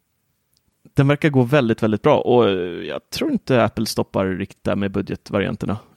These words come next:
Det här, det här kan nog vara en bra telefon för de som kanske fortfarande är kvar på iPhone sex, sex S och även S E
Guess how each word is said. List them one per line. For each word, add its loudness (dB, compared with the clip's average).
Det 0
här, 2
det -2
här 2
kan 0
nog 4
vara 4
en 2
bra 4
telefon 2
för -2
de 4
som 0
kanske -6
fortfarande 0
är -2
kvar -2
på 2
iPhone 0
sex, -2
sex -2
S 0
och 0
även -2
S -4
E -2